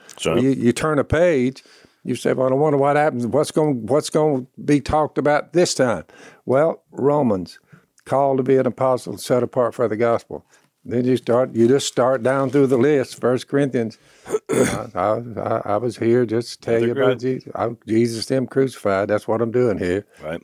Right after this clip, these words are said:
Speaker 2: And it all just fits together just like that. Once the rank and file persons, when they say, "I, I don't know the scriptures," I mean, it's, it's solid. Jesus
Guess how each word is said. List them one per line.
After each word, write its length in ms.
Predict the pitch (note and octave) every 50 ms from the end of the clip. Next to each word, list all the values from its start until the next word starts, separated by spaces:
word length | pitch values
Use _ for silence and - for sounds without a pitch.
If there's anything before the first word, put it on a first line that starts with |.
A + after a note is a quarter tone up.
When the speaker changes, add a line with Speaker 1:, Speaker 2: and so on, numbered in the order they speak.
| _ -
Speaker 2:
And 180 | - A#2 A2 G#2+
it 100 | G#2+ G#2
all 300 | G#2+ A2 A#2 A#2 A#2 A#2
just 320 | A2+ A#2 A2+ - - -
fits 300 | - C#3+ C#3 C3 - -
together 420 | - A#2+ G2+ B2 B2+ B2+ A2+ G#2+ F#2
just 240 | G#2 A2+ G#2 - -
like 220 | A2 G#2+ G2 -
that. 300 | - B2 B2 G#2+ - - _ _ _ _ _ _ _ - - _ _ -
Once 480 | - A#2 C#3 E3+ F3+ D#3+ - - - - _ _ _ _ - _ _ _ _ _ _ _ _ _ _ -
the 200 | C3 A2 A#2+ A#2
rank 260 | A#2 C#3 D3+ D3+ A#2
and 140 | C#3 B2 -
file 280 | C#3+ C#3 C3 B2 A#2 A2
persons, 760 | - - - E3 D#3 - - A#2+ A2 A2+ G#2 - - - - _ _ _ _ _ -
when 160 | A2 A#2+ A#2
they 140 | A#2 A2+ A2+
say, 400 | - - C#3+ C3+ C3+ C3+ B2+ B2
"I, 240 | A#2+ A2+ - A2+ B2
I 20 |
don't 180 | C3 C#3 B2+ A2+
know 160 | A#2 B2+ B2
the 80 | G#2 F#2
scriptures," 560 | - - - D3+ D3+ - - - G#2 - F3 - - _ _ - - _ _ _ _ _ _ - D3+ - _ _ _ _ -
I 100 | - B2
mean, 300 | C3 C#3 C#3+ C#3+ D3 C#3 - -
it's, 380 | C3 D3+ C#3+ - - - - -
it's 220 | - C3+ C3+ - - - - - - - -
solid. 640 | - - - D#3 D#3+ E3+ E3+ E3+ D#3+ D3 C3 B2+ G#2
Jesus 540 | G2 C3+ D#3+ E3 E3 D3+ D3 C#3+ - -